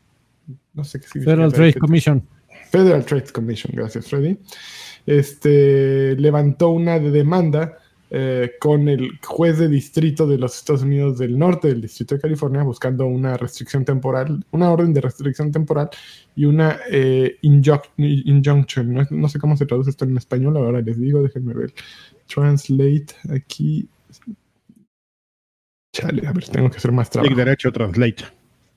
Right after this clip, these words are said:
Speaker 1: Eh, injunction, ahí está. Una requerimiento, un mandato, orden, ok,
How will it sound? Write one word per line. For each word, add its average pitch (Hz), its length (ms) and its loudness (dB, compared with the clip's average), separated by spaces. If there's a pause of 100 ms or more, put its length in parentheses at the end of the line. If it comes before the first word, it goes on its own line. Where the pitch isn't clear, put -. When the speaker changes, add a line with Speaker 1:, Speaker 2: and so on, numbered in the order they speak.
(440)
Speaker 1:
Eh, 151 640 0 (580)
injunction, 135 1600 0
ahí 113 140 -4
está. - 380 -4 (720)
Una 143 640 2 (880)
requerimiento, 160 840 8
un 147 180 6
mandato, 160 640 4
orden, 110 540 2
ok, - 160 -8